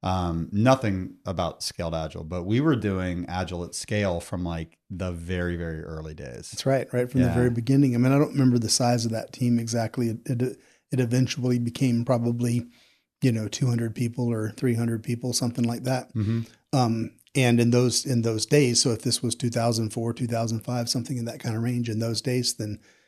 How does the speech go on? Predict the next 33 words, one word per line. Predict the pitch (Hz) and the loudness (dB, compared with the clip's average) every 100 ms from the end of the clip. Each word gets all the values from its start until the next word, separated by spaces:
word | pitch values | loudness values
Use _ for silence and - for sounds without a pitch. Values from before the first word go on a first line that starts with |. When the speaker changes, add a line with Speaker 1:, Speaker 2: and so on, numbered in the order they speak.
| _ _ | _ _
Speaker 2:
you | 135 | -8
know, | 110 | -2
for | 160 | 2
the | 131 | 6
most | 120 123 165 - | 6 6 4 2
part, | 127 120 | 0 0
Agile | 117 123 127 123 | 0 0 2 0
was | 113 | 0
still, | - - 120 117 113 - 139 | -4 0 0 2 -2 -4 0
m-, | 135 - | 0 0
you | 139 | -2
know, | 113 | 0
maybe | 113 123 120 120 - - _ - | 2 2 2 -2 -4 -16 _ 4
one | 135 135 | 6 8
team | 127 143 131 | 6 6 8
of, | 131 117 | 8 4
of | - 127 120 | -2 -4 -4
six | - - - | 0 0 2
or | 127 120 | 2 4
eight | 117 | 4
or | 113 | 2
ten, | - 135 | 4 6
Speaker 1:
Yeah. | 131 117 110 | 6 4 4
Speaker 2:
maybe | 127 123 120 120 | 4 4 4 0
two | - 143 | 4 4
teams | - 135 127 117 | 6 8 8 6
of | 110 | 2
six | - 117 - | -2 -2 2
or | |
eight | 117 | 4
Speaker 1:
Yeah. | 113 | 4
Speaker 2:
or | |
ten. | 117 143 135 - | 4 6 6 4